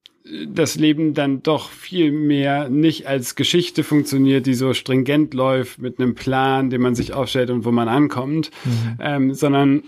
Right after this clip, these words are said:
Speaker 1: dass das was ist, was man im Nachhinein macht, so wie
Speaker 2: Ja.
Speaker 1: die Zeiten, die, äh,
Speaker 2: Ja.
Speaker 1: im Nachhinein immer viel besser aussehen.
Speaker 2: Ja, ja.
Speaker 1: Äh, und im Nachhinein macht alles Sinn, das sollte ich werden und wir erzählen uns eine Geschichte, warum wir so sind und warum Leute da angekommen sind und weil sie so stringent waren oder weil sie so waren oder
Speaker 2: Mhm.
Speaker 1: weil sie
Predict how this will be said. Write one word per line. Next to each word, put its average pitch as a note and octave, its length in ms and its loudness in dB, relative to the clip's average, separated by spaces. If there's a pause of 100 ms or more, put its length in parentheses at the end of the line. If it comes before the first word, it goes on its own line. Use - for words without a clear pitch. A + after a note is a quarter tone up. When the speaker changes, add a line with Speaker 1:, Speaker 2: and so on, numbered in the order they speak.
Speaker 1:
dass D#3 300 -2
das D3 180 0
was D3+ 160 0
ist, D#3+ 200 -2
was D3+ 180 0
man C#3 260 2
im D#3+ 140 2
Nachhinein D#3 440 0
macht, A#2+ 240 -2
so C3+ 140 0
wie C#3+ 60 0
Speaker 2:
Ja. C#3 140 2
Speaker 1:
die B2+ 40 -12
Zeiten, D3 440 -6
die, C3 360 0
äh, - 100 -8
Speaker 2:
Ja. B2+ 220 0
Speaker 1:
im C#3 140 -2
Nachhinein C#3+ 400 0
immer D3 200 2
viel C#3+ 140 -6
besser D3 320 -4
aussehen. C3 540 0 (200)
Speaker 2:
Ja, A2+ 120 -8 (180)
ja. - 80 -4
Speaker 1:
Äh, D3 60 0
und C3+ 80 0
im D3 80 2
Nachhinein E3+ 460 0
macht D3 180 -4
alles C#3+ 260 -6
Sinn, E3 380 2
das - 340 -4
sollte D3+ 380 -2
ich B2+ 100 -6
werden D3+ 300 2
und B2+ 80 -4
wir C3+ 80 2
erzählen D3+ 220 0
uns D3 140 0
eine C#3+ 100 0
Geschichte, C3 420 -2
warum C3 240 -2
wir C3 60 0
so A#2+ 80 0
sind D3+ 260 2
und A#2+ 100 -4
warum C3 160 0
Leute B2 240 -2
da A#2 100 -2
angekommen C#3 440 2
sind A#2+ 180 2
und A#2 140 0
weil B2 160 0
sie A#2+ 100 -2
so B2 380 0
stringent B2+ 500 0
waren B2+ 240 0
oder A2+ 220 -2
weil A#2 100 2
sie A2 120 -2
so C3+ 260 2
waren A#2+ 260 0
oder A2 220 0
Speaker 2:
Mhm. A#2 40 -6
Speaker 1:
weil A#2+ 120 2
sie A#2 400 0